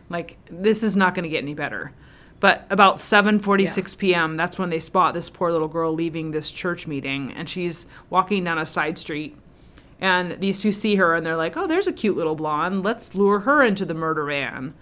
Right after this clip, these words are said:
Speaker 1: 'cause we're creepy as hell." Um, and they attempt to get her to enter the van of her own accord.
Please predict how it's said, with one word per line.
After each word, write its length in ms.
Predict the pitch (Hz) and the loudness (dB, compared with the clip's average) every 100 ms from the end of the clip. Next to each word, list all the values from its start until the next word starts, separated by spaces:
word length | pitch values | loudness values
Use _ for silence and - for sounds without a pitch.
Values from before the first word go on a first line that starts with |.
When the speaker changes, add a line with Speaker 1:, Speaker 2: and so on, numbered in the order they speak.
| - | -16
Speaker 1:
'cause 200 | - 151 | -10 -4
we're 100 | 240 294 | -2 -4
creepy 520 | 175 147 165 190 214 | -4 -4 -4 -4 -4
as 140 | 247 | -4
hell." 500 | 320 311 160 143 143 - - - - - - | -2 0 0 0 -6 -14 -20 -20 -20 -20 0
Um, 340 | 208 220 214 196 | 6 6 4 0
and 140 | 220 233 | 0 4
they 140 | 359 | 4
attempt 640 | 302 - 190 214 214 - - | 2 0 0 0 -2 -12 -4
to 100 | 196 | 0
get 200 | 175 180 | 2 4
her 220 | 190 170 | 4 2
to 280 | 170 160 - | 0 -2 -2
enter 220 | 180 202 | -2 -2
the 80 | 175 | -2
van 300 | 156 151 175 | -2 -2 -2
of 60 | 160 | -2
her 80 | |
own 160 | 143 160 | -4 -6
accord. 540 | 135 160 151 160 180 | -8 -6 -4 -4 -6